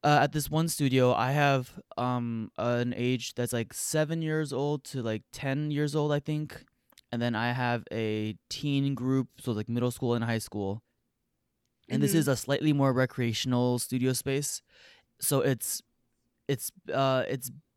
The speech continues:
Speaker 1: I've had to work harder, and it's given me a little bit more pressure and stress when I go to teach there, just because I have to, um, work to get the kids engaged a little bit more and other things like that. Especially my, my seven to eleven group, because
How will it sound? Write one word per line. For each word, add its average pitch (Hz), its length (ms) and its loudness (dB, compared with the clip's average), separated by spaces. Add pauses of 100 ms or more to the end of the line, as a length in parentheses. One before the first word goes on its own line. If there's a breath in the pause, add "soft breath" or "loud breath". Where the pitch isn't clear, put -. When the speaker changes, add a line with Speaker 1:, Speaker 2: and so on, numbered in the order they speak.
(380)
Speaker 1:
I've 160 200 2
had 160 140 -4
to 147 100 2
work 120 200 -2
harder, 123 360 0
and 117 200 -2
it's - 480 -6 (240)
given 135 220 0
me 131 100 2
a 123 60 2
little 127 140 2
bit 123 80 0
more 117 140 0
pressure 120 400 -2
and 110 120 -2
stress - 340 -4
when 117 100 -4
I 110 80 -2
go 110 140 -2
to 107 60 -2
teach - 260 -6
there, 147 120 0
just 139 180 -6
because 113 240 -4
I 104 80 -2
have 110 140 -4
to, 110 340 -2 (520 loud breath)
um, 113 300 0
work 117 400 -2 (100)
to 113 480 0
get 117 140 -2
the 113 80 -6
kids 110 180 -4
engaged 135 460 2
a 123 60 -4
little 143 120 0
bit 131 120 -4
more 131 360 0
and 107 400 -4 (240)
other 117 240 0
things 120 220 -2
like 104 160 -4
that. 110 260 0 (640 soft breath)
Especially 170 460 2
my, 139 340 2 (160)
my 127 160 0
seven 147 300 0
to 135 120 2
eleven 139 340 4
group, 101 280 -4
because 120 420 0